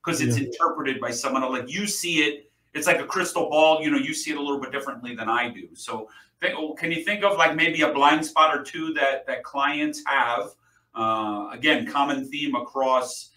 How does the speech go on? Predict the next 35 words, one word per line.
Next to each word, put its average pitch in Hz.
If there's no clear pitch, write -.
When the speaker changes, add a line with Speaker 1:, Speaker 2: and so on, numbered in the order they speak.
Speaker 1:
you 131
know, 123
entrepreneurs 131
that, 117
that 117
are 110
watching 113
this, 107
that'll 107
be 110
like, 110
"Wow, -
I 156
do 160
that 151
as -
well." -
Speaker 2:
Yeah, 127
absolutely. 123
So 180
I 165
think 175
one 170
of 170
the 165
most 131
powerful 147
pieces 127
about 117
coaching, 123
and 110
I 113
talk 120
to 120
this, 110